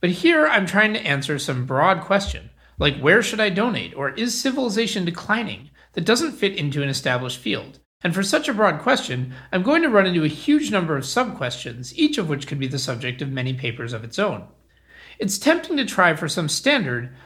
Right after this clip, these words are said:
like every claim I make is supported by a recognizably rigorous conclusive analysis,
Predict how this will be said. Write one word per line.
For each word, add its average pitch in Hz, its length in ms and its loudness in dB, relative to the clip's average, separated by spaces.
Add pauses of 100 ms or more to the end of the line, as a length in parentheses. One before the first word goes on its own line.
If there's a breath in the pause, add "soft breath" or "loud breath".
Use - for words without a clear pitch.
like 170 180 4
every 247 320 2
claim 220 260 0
I 180 60 2
make 185 300 4
is 156 120 -6
supported 165 460 0
by 160 100 6
a 143 100 4
recognizably 151 840 0
rigorous 156 480 0
conclusive 147 500 -4
analysis, 160 760 -4